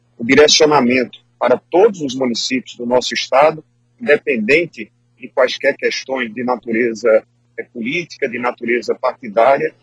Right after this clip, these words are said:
indicações, ou seja, ajudas através de emendas para que os municípios que somos sabedores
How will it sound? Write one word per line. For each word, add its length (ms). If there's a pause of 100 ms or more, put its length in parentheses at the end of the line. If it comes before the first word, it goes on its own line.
(160)
indicações, 1000 (320)
ou 100
seja, 460 (200)
ajudas 880
através 680
de 100
emendas 640 (280)
para 180
que 460
os 140
municípios 800
que 80
somos 560
sabedores 720